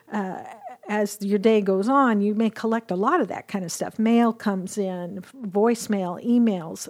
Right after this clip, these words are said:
all that kind of stuff. So you've captured it into your system, and periodically you need to look at those things and process them and decide what they are,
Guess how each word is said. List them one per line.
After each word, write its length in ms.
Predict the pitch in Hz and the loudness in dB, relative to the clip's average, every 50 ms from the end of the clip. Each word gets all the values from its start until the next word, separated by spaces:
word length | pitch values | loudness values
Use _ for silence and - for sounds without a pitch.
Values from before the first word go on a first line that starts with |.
| - | -6
all 160 | 214 214 214 | -2 -2 -2
that 100 | 220 220 | -2 -4
kind 180 | - - 220 208 | -4 -4 -4 -4
of 80 | 196 - | -4 -6
stuff. 280 | - - 220 180 - | -4 -4 -4 -4 -4
So 100 | - - | -4 -4
you've 180 | 202 208 196 - | -4 -4 -4 -8
captured 560 | - - - 285 311 320 - - - 247 214 | -4 0 0 2 2 0 -2 -4 -4 -2 0
it 140 | 226 220 214 | 0 0 2
into 280 | 226 226 214 - - | 2 0 0 0 0
your 60 | 208 196 | -2 -2
system, 640 | 202 - - 302 254 - - - 196 190 190 196 - - - - - - - - - - _ _ | -2 -4 -4 -4 -4 -4 -4 -6 -6 -4 -4 -6 -10 -12 -20 -20 -20 -20 -20 -20 -20 -20 _ _
and 200 | - 233 233 226 | 0 2 2 2
periodically 720 | 214 - 285 320 302 247 233 233 233 233 240 233 - 226 226 | 2 0 0 2 4 4 6 6 4 2 0 0 0 0 0
you 220 | 214 208 214 214 | 2 2 2 2
need 280 | 214 214 214 214 202 214 | 2 2 2 2 0 -2
to 120 | - 214 | -4 -6
look 260 | 208 220 302 359 - | -4 -2 -4 -4 -4
at 120 | - 196 - | -6 -4 -2
those 240 | 185 175 175 175 - | -2 -2 -2 -4 -6
things 560 | - - 190 185 185 185 190 202 196 - - - - - - - - _ _ - | -6 -4 -2 -2 -2 -2 -4 -4 -6 -8 -12 -20 -20 -20 -20 -20 -20 _ _ -4
and 360 | 208 214 208 208 208 190 - | -2 0 0 0 0 -2 -2
process 540 | - - 247 262 277 269 - - 202 180 - | 0 2 4 4 4 2 0 -2 -2 -2 -2
them 240 | - 202 190 190 196 | -4 -4 -2 0 0
and 100 | 190 196 | 0 0
decide 540 | 202 196 - - 208 190 190 190 196 196 190 | -2 -4 -4 -4 -4 -2 -2 -2 -4 -4 -4
what 200 | 202 220 226 - | -4 -4 -2 0
they 140 | 220 208 | 0 0
are, 420 | 202 202 202 208 214 214 220 226 | 2 2 2 4 4 2 2 0